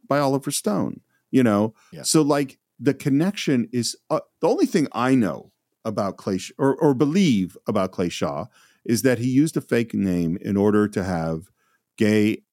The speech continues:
Speaker 1: uh, relationships with various people in the French Quarter.
Speaker 2: Yeah.
Speaker 1: You know,
Speaker 2: Yeah.
Speaker 1: like, and I particularly in the sixties, but even today, I perfectly understand why someone would cover that up or wanna lie about it.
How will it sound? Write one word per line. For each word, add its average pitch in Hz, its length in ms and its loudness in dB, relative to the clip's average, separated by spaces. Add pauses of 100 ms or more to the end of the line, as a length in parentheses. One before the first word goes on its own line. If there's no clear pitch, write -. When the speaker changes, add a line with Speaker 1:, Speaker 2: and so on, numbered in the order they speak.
(200)
Speaker 1:
uh, 95 280 0
relationships 104 840 0
with 98 220 0
various 95 340 0
people 90 320 -6
in 78 80 -6
the 78 60 -12
French - 240 -12
Quarter. - 220 -14 (280)
Speaker 2:
Yeah. 90 240 -12
Speaker 1:
You 107 80 2
know, 90 220 0 (220)
Speaker 2:
Yeah. 71 120 -16
Speaker 1:
like, 107 240 -4 (220)
and 185 360 0 (120)
I 123 360 0 (720)
particularly 131 580 2
in 113 80 4
the 107 100 4
sixties, 131 480 -2
but 107 300 -2
even 107 300 -4
today, 156 640 -2 (420)
I 113 260 -2 (120)
perfectly 131 520 -2
understand 131 540 0
why 113 120 2
someone 110 380 0
would 117 180 0
cover 110 260 -2
that 123 200 0
up - 200 -2
or 113 140 0
wanna 98 220 0
lie 127 200 -2
about 69 260 -6
it. - 60 -18